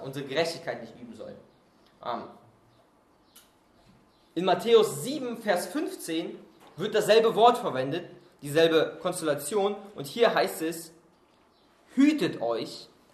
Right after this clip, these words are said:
aber vor den falschen Propheten, die in Schafskleidern zu euch kommen, inwendig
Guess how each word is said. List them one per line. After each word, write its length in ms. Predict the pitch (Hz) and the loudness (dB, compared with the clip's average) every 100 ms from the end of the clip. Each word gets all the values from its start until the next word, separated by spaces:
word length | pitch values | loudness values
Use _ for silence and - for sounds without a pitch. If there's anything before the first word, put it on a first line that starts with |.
| _ | _
aber 640 | 196 254 - 131 135 - - - - | 4 4 4 2 -2 -6 -14 -20 -6
vor 200 | 196 190 | -2 0
den 160 | 170 | -2
falschen 500 | 143 - 247 254 - | -6 0 0 0 -6
Propheten, 640 | 285 240 208 165 165 175 - - 139 | -8 -6 -4 -4 -4 -10 -12 -18 -14
die 120 | 147 196 | -8 -6
in 100 | 185 | -4
Schafskleidern 1000 | - 226 254 262 - 160 131 127 131 | -6 -2 0 0 -4 -2 -2 -2 -6
zu 140 | - 143 | -8 -10
euch 180 | 139 - | -10 -8
kommen, 260 | 135 147 - - - | -8 -8 -12 -14 -6
inwendig 720 | 277 240 147 127 131 139 | -4 -2 -2 -4 -6 -10